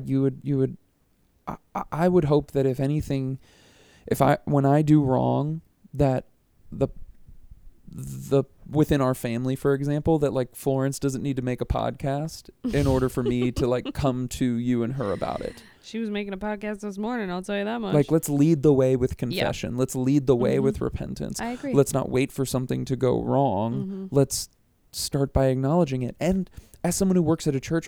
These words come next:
Speaker 1: I know that's really, really hard to
Speaker 2: Yeah.
Speaker 1: figure out the right way to do that, but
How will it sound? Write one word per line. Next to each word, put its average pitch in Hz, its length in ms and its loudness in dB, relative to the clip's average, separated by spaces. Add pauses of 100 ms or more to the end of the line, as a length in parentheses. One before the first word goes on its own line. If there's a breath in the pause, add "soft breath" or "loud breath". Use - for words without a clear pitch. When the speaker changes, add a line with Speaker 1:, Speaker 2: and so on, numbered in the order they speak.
Speaker 1:
I 156 140 0
know 143 300 -2
that's 165 240 -4
really, 156 560 0
really 135 260 0
hard 127 440 -4
to 143 80 2
Speaker 2:
Yeah. 247 100 -4
Speaker 1:
figure 131 280 2
out 127 220 0
the 143 120 4
right 123 440 0
way 131 320 4
to - 140 0
do 120 240 0
that, 160 260 2 (540 loud breath)
but - 180 8